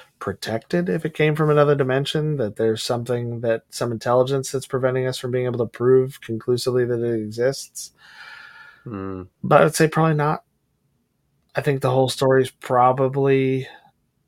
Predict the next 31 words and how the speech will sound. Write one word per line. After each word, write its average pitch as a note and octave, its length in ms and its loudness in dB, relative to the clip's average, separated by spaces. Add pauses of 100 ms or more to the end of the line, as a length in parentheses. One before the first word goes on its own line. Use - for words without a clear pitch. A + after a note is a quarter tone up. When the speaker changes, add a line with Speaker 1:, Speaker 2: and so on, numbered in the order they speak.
(420)
Speaker 1:
a C3 100 -2
bunch B2+ 380 -4
of C3 80 -4
B B2 200 0
S. C3+ 560 2
<laughs> - 60 -4 (1300)
Speaker 2:
You D3 180 2
know F3+ 80 10
what E3+ 60 8
would C#3 120 4
be A#2 120 2
great G#2+ 520 0
for A#2 140 0
this A2 200 0
story A2+ 640 2 (200)
Speaker 1:
Hmm. C#3 200 -2
Speaker 2:
is A#2 200 2
if C3+ 180 2
the A#2 120 4
Basque G#2+ 500 4
people A2+ 680 2 (280)
were A2 240 0
like, G2+ 440 -2 (600)
"Man, A2 480 -2 (640)
are G#2+ 80 -8
you D3+ 160 0
hungry? D3+ 640 0
We B2 160 -6
got F3+ 180 2
some, A#2+ 260 0
uh, G2+ 420 -2